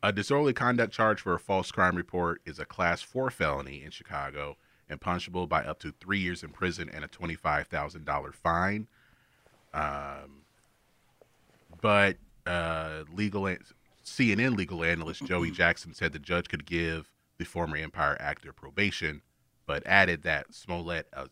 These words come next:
Speaker 1: exposed himself to jail time when he testified in court.
Speaker 2: Oh, they get him on perjury. No.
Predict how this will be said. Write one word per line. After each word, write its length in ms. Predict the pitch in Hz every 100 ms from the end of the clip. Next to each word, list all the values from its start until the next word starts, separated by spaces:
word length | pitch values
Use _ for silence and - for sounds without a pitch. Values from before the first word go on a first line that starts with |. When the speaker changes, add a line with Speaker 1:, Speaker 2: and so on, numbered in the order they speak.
| _
Speaker 1:
exposed 580 | 73 - - 131 143 -
himself 520 | 90 - 92 82 -
to 120 | -
jail 380 | 69 82 101 120
time 400 | - 78 71 67
when 100 | 73
he 140 | 73 73
testified 600 | - 85 78 - 76 73
in 100 | 67
court. 340 | - 92 60 - _ _ _
Speaker 2:
Oh, 480 | - 110 117 117 113
they 120 | 107
get 140 | 104 104
him 120 | 95
on 80 | 90
perjury. 560 | 101 101 95 98 87 95 - -
No. 60 | -